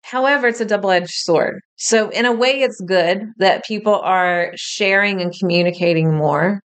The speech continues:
but also in the other side of the coin, it's not so good because they're not actually sharing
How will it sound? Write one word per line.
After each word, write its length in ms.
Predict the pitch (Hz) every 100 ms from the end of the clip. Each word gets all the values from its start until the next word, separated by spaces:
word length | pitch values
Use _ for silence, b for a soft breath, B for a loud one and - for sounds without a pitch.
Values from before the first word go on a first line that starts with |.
| _ b b b
but 140 | 208 -
also 800 | 226 294 - 247 202 190 185 - -
in 420 | 214 214 208 196 _ _ _ _ -
the 220 | 190 208
other 280 | - 247 247
side 480 | 247 214 190 180 180
of 100 | 170
the 100 | 190 -
coin, 220 | 175 170
it's 260 | 175 220 -
not 280 | 226 233 233
so 260 | - 208
good 420 | 185 170 156 156 165 b b b
because 580 | - 226 226 254 220 208
they're 200 | 214 202
not 600 | 196 190 190 185 202 208 - _
actually 800 | 190 190 - 208 196 185 180 175
sharing 880 | - - - 196 190 180 175 180 180